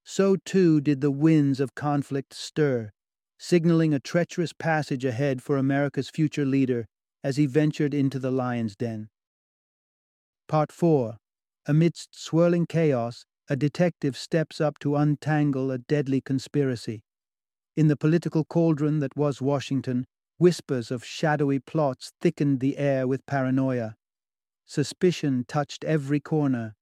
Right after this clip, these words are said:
from rumors of clandestine factions obstructing Lincoln's path to power,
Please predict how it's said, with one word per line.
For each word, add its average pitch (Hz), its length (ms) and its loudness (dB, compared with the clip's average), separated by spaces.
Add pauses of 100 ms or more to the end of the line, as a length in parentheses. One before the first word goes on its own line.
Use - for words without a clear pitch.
(560)
from 147 280 4
rumors 160 500 6
of 127 180 -4
clandestine 147 800 0
factions 131 640 -2
obstructing 147 640 0
Lincoln's 147 380 2
path 139 400 -2
to 143 80 -2
power, 135 460 -4